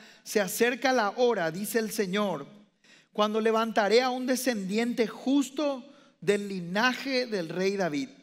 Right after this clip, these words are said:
Él será un rey que gobernará con sabiduría. Hará lo justo y lo correcto por toda la tierra. Se acerca la hora cuando levantaré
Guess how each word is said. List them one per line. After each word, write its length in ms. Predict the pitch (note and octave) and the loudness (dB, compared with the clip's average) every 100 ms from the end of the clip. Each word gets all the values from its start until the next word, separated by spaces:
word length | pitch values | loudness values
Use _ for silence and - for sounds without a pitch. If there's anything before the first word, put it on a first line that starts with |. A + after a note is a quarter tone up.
| _ _ _ _ _ _ _ _ _ | _ _ _ _ _ _ _ _ _
Él 200 | D3+ D#3 | -6 -4
será 220 | F3 F#3 | -2 -2
un 140 | F#3+ F3+ | -4 -4
rey 880 | F3+ A3 G3 D3 B2+ - - _ _ _ _ | 0 0 0 -2 -6 -12 -20 _ _ _ _
que 140 | E3+ | -8
gobernará 540 | D3+ D3+ D3+ D3+ C3 - | -4 -4 -4 -6 -8 -8
con 160 | E3+ | -10
sabiduría. 760 | D#3+ E3 D#3+ D3 D3+ F3 B2+ - - _ _ _ _ _ _ | -6 -4 -4 -4 -6 -6 -6 -10 -20 _ _ _ _ _ _
Hará 320 | - D3+ E3 | 0 2 4
lo 120 | G3+ A3 | 2 0
justo 1000 | A#3 C4 B3+ - C4+ C4 - - _ _ | 0 2 2 0 0 0 -8 -20 _ _
y 120 | F3+ | -8
lo 180 | E3+ F3+ | -6 -6
correcto 680 | F3 D3 D#3 D#3+ - F3 E3 | -8 -6 -6 -6 -6 -8 -6
por 160 | D3+ | -10
toda 480 | - - E3 F3+ F#3+ | -10 -6 -4 -2 -2
la 140 | F#3 | -4
tierra. 520 | F3+ - A#2+ A2 A2 A2+ _ _ _ _ _ _ _ _ _ _ _ _ _ - | -8 -10 -10 -10 -14 -16 _ _ _ _ _ _ _ _ _ _ _ _ _ -10
Se 120 | E3+ | -8
acerca 380 | D#3 F#3 F#3 G#3 | -6 -6 -4 -2
la 140 | G#3 G3+ | -2 -4
hora 400 | D#3+ C3 A2+ A#2+ _ _ _ _ _ | -6 -6 -8 -14 _ _ _ _ _
cuando 280 | - D3+ D#3 | -10 -6 -4
levantaré 1040 | D3+ D3+ D3+ D3 C#3 F#3 G#3+ - - _ | -4 -4 -6 -4 -2 -2 -4 -10 -20 _